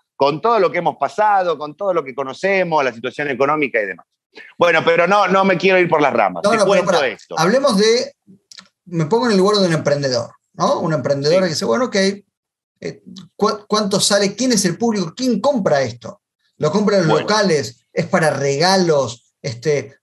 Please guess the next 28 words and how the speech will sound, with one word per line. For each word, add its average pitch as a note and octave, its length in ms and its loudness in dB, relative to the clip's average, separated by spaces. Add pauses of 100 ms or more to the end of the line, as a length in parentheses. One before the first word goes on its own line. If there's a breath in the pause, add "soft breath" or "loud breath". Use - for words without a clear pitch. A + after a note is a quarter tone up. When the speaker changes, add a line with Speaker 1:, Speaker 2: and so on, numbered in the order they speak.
(680)
Speaker 2:
ilustranos G3+ 640 2
a F#3+ 140 4
ver, - 160 -2
este, D#3+ 380 -4 (540)
a D3+ 100 -2
quién G#3 140 0
se G3+ 100 0
lo G3 100 0
podemos F#3+ 180 4
vender, A3 200 4
Speaker 1:
Bueno. - 60 0
Speaker 2:
porque E3 100 0
imagino G#3 380 -2
que A#3+ 80 -2
esto, G3 360 -2 (120)
al E3+ 160 0
principio, F#3+ 320 0
debe F3+ 120 2
vendérselo F3 340 0
a - 20 0
los D3+ 100 0
conocidos, E3+ 840 0
a C#3+ 40 2
los C#3 80 0
contactos C#3+ 400 -4
que C3+ 60 -10
uno C#3+ 140 -4
tiene. F#3+ 340 -2